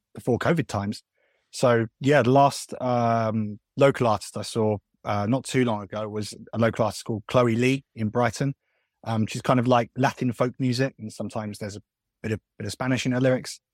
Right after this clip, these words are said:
Um, she's a really cool person. We, we chat from time to time on, on socials, and,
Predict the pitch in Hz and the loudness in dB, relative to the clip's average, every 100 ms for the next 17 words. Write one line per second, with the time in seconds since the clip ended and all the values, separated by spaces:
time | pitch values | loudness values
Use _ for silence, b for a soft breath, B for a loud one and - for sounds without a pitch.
0 | _ _ _ - 101 95 113 104 120 131 | _ _ _ -14 -12 -6 -4 -4 -2 -2
1 | 107 107 110 101 - 101 104 92 113 104 | -2 -4 -4 -6 -6 -10 -10 -10 -4 0
2 | 123 - 107 104 98 - 101 95 92 92 | 0 -2 -6 -6 -6 -6 -6 -6 -8 -14
3 | _ - 98 104 - 104 98 95 95 | _ -12 -2 -2 0 -4 -4 -6 -10